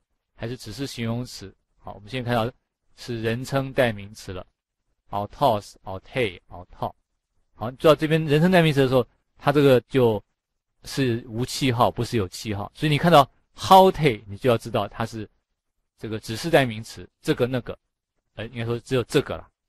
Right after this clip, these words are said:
不是那个。可是如果它是无气号autai，那么它就是人称代名词他。这个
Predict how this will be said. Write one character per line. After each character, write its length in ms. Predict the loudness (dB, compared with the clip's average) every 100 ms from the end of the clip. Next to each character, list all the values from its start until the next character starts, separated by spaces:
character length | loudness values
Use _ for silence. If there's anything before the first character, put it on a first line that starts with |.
| _ _ _ _ _
不 80 | -16
是 80 | -12
那 140 | -12
个。 160 | -14 -20 _ _ _ _ _ _ _ _ _ _ _
可 120 | -8
是 140 | -2 4
如 100 | 6
果 120 | 6
它 180 | 4 -2
是 260 | -2 -8 -8 _ _ _ _ -12
无 140 | -6
气 220 | -4 -2 2
号 300 | 4 2 0
autai， 640 | -6 -4 -6 -6 0 0 -2 _ _ _ _
那 100 | -10
么 140 | -8
它 140 | -8 -12
就 60 |
是 140 | -12 -8
人 220 | -8 -8
称 240 | -6 -6
代 160 | -2 -4
名 200 | -4 -18
词 160 | -20 _ -14
他。 280 | -6 -6 -6 _ _ _ _ _ _ _ _ _ _ _ _ -20
这 100 | -14
个 280 | -12 -14